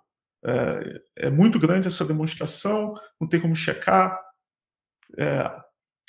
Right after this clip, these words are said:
rejeitado o paper, né? Então, é um paper que, teoricamente, poderia ser importante, mas foi rejeitado porque não tinha, é, quan-, é, poder, é,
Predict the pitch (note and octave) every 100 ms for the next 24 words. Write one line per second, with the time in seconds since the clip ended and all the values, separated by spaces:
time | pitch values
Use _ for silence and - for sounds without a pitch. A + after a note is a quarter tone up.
0 | - D#3+ E3 F3 - - B2+ - A2+ -
1 | - - B2+ C3 - - - - F3 F3+
2 | F#3+ - A#3+ C4 - G3 F#3+ F3+ E3+ -
3 | D#3 E3 A#3 A#3 A#3 G#3+ - F#3 G#3 A3+
4 | - - D#3+ E3 - E3 E3 D#3+ D#3+ -
5 | F3 F#3+ G3 - F3 - F3 F#3 F3 -
6 | G3+ A3 A3 A3 - - - _ _ _
7 | - - D3 - - - _ _ _ _
8 | G#3 G#3+ - - - - _ _ _ _
9 | - G3+ D#3+ F3 F#3+ - - - - -